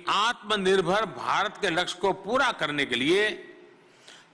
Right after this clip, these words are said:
हमें science and technology की जरूरत है, resources और finances की जरूरत है, लेकिन महत्वपूर्ण ये भी है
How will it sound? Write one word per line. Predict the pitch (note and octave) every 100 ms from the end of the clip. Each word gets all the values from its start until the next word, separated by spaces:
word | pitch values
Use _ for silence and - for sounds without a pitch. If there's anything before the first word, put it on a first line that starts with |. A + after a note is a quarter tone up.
| -
हमें | G#3+ D4 D4
science | - - G3 G#3+ B3+ C#4 A3+
and | A#3+ A3
technology | G#3 F3 F#3 F#3+ F#3+ F3+ F#3+
की |
जरूरत | E3 C3 C#3 C3+ -
है, | - - - - - - - _ _ _ _ _ _ _ - _ _ _ _ _ _
resources | D#3+ G3 A#3+ C#4 C4 B3+ D4+ C#4
और | B3+
finances | G#3+ E3+ G3+ A#3 C#4 C4+ C#4 D4
की | C4+
जरूरत | F#3 D#3+ D3 -
है, | - - - - - - _ _ _ _ _
लेकिन | A2+ C#3+ D#3+ G#3+ D4 C#4 D3+ - - - - - _ -
महत्वपूर्ण | C3 C#3 E3+ F#3 D#3+ F3
ये | C#3 C#3+ G#3+
भी | C4+ F3+
है | B2+ B2